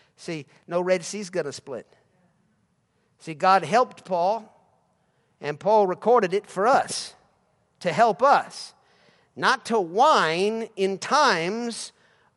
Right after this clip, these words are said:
of thorns in the flesh, but most gladly get excited. Isn't that what he said?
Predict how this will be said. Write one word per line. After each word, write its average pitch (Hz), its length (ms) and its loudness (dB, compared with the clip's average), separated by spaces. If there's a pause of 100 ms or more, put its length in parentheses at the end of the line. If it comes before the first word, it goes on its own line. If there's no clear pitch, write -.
of 202 640 4 (640)
thorns 262 340 0
in 196 80 0
the 156 80 -4
flesh, - 500 -8 (1300)
but 185 220 -2
most 214 320 0
gladly 220 800 2 (500)
get 202 160 2
excited. 294 520 2 (1000)
Isn't 214 140 -4
that 254 80 2
what 247 100 -2
he 233 40 -4
said? 311 380 4